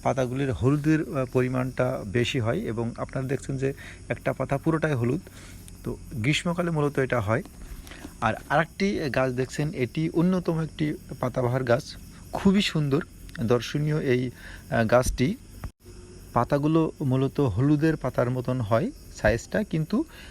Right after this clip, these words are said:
আহ, পাতাগুলোর কালারটা অনবদ্য সুন্দর। এর মাঝখানটা, অর্থাৎ নতুন যে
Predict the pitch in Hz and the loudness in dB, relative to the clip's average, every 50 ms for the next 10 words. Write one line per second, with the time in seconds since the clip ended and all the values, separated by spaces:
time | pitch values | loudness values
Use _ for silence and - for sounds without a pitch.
0 | - - - 123 120 113 110 101 - 123 131 143 135 131 139 151 151 156 - - | -20 -10 -4 -2 0 0 0 2 0 2 2 2 0 0 0 -2 -2 -2 0 2
1 | 123 123 135 139 143 - - 147 - 165 151 160 156 143 147 135 135 139 127 - | 4 4 4 2 2 2 0 2 4 4 4 4 4 4 2 2 0 -2 -2 -2
2 | - - 104 98 92 92 85 - - - - - - - - - - - - 147 | -2 -2 -2 -2 0 -2 -4 -6 -10 -18 -20 -18 -18 -18 -18 -18 -14 -4 0 0
3 | 135 135 - - 127 107 127 135 131 - - - 156 160 165 165 123 110 143 - | 0 0 0 -2 -2 0 2 2 2 0 0 0 0 -2 2 4 4 4 4 2
4 | - 117 - - - - - - 127 127 139 131 - - 170 170 165 151 170 165 | -2 -2 0 -2 -2 -2 -2 -2 0 0 0 2 2 2 4 4 4 4 4 4
5 | 160 - - | 4 2 -2